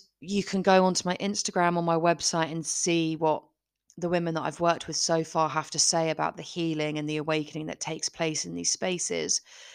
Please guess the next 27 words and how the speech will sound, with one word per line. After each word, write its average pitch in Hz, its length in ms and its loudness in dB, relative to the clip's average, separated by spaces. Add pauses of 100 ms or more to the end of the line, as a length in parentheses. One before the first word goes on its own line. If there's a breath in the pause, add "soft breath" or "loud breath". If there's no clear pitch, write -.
(200 loud breath)
But 175 200 -4
that's - 300 2
the 196 100 -4
vibration 185 600 2
of 156 120 -4
sisterhood. - 600 -2 (440)
You 165 100 -10
know, 175 220 -6
that's 190 200 0
what - 140 2
happens 185 400 2
when 165 100 0
we 165 120 -2
get - 180 0
together 175 360 0
and 165 100 -4
we 170 120 0
all 180 80 2
start - 340 -2
to - 100 -2
sync - 640 0
and 160 120 -4
align 160 600 -2 (560 loud breath)
and 196 240 6
allow 202 500 6
our 185 140 8
pleasure 160 680 -2